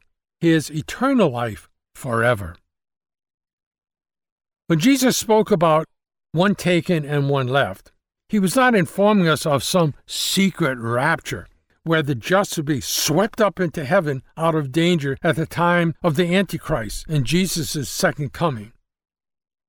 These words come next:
This false idea has absolutely no biblical support. Jesus was here using an idiom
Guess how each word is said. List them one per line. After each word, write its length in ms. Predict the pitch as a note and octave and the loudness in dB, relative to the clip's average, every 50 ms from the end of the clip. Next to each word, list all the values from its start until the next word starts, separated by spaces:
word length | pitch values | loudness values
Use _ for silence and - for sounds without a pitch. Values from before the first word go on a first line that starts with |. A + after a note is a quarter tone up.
| _ _ _ _ _ _ _ - | _ _ _ _ _ _ _ 0
This 180 | E4+ A#3 - | 0 0 0
false 360 | - - G3+ E3+ D#3+ - - | 0 0 2 2 2 2 2
idea 320 | E3 C#3 C#3 C3 D3+ D3 C#3 | 2 0 2 2 0 0 0
has 120 | C3 - | -2 -2
absolutely 460 | - G3+ A3 G#3+ - - G#3 F#3 D#3+ | -2 0 0 0 0 2 2 4 4
no 320 | E3 E3+ G3 A#3+ B3+ B3+ G3+ | 4 4 4 4 4 2 2
biblical 480 | D3+ E3 F3+ F3 D#3+ E3 C3+ - C#3+ | 2 0 0 0 0 -2 -6 -6 -8
support. 560 | C3 - - C#3 - - - C#3 A#2 G#2+ - _ _ _ _ _ _ _ _ _ _ _ - | -8 -8 -10 -12 -14 -16 -16 -16 -16 -16 -18 _ _ _ _ _ _ _ _ _ _ _ -12
Jesus 560 | C3 - G3+ B3 C4+ B3+ - - A3+ E3+ - | -4 0 2 4 4 4 2 0 -4 -4 -4
was 180 | - E3+ - - | -4 -4 -2 0
here 120 | A3 A3 | 2 4
using 460 | G3+ F3+ E3+ F3+ G3 G3+ E3+ E3+ F3+ F3+ | 4 4 4 4 4 2 2 2 2 2
an 120 | F#3 G3+ | 2 2
idiom 560 | A3+ C4 C#4+ D4 C4 G#3+ F3+ E3 D#3 D3+ - | 2 2 2 4 4 4 2 2 0 -2 -6